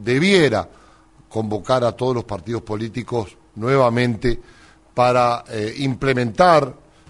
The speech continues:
medidas, eh, inmediatas y de mediano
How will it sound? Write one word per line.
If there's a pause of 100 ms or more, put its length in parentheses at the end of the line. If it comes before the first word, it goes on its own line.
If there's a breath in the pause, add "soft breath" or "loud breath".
medidas,
eh,
inmediatas (480 soft breath)
y
de
mediano